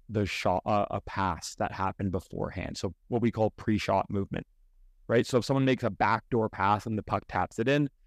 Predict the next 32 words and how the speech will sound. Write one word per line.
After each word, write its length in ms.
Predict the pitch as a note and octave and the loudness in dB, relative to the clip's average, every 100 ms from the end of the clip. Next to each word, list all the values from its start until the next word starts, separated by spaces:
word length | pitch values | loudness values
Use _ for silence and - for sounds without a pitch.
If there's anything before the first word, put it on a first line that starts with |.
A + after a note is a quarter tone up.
| _ - | _ -2
the 120 | C3 | 0
N 100 | C#3 | 2
H 200 | C3 - | 2 2
L 120 | B2+ | 2
just 280 | A2+ A#2 - | 4 0 0
reports 520 | A2+ G2 - A#2 G#2+ - | -4 -4 0 0 0 0
that 220 | G2+ G2 | 0 2
as 160 | A2 G2 | -2 -2
a 60 | G2 | -2
shot 360 | - G2+ F#2 - _ | 0 2 2 -2 _
ha-, 60 | - - _ - | -16 -16 _ -2
happened 440 | G2 F2 F2+ F2+ | 0 0 0 2
basically 400 | G2+ F#2+ - G2 | 2 0 -2 -4
from 160 | F#2+ F#2+ | -2 -2
the 60 | |
back 240 | F2 D#2+ - | 0 -2 -2
door, 200 | F2+ F2 _ - | -6 -6 _ -4
but 120 | A2 | 2
doesn't, 340 | B2+ A#2+ A#2 - _ - - _ _ - - | 4 4 0 -4 _ -20 -20 _ _ -18 -4
like, 180 | G#2+ F#2+ | -2 2
doesn't 340 | A#2+ A2+ G#2+ - F#2 _ _ _ _ | 2 2 0 -4 -20 _ _ _ _
declare 460 | A#2 - A#2 A#2 - | -4 0 2 4 2
or 320 | G2+ G2+ G#2 _ _ _ - | 2 0 0 _ _ _ -2
provide 280 | A2+ A2 | 4 4
the 80 | G#2+ | 4
data 280 | G#2 G2+ G2+ | 2 2 2
for 140 | - | 0
where 120 | G2 G2+ | -2 -2
the 80 | |
previous 380 | G2 G#2 G2 F#2+ | 0 0 0 -2
pass 280 | - E2 - | -2 -4 -4
location 380 | - - - | -8 -10 -10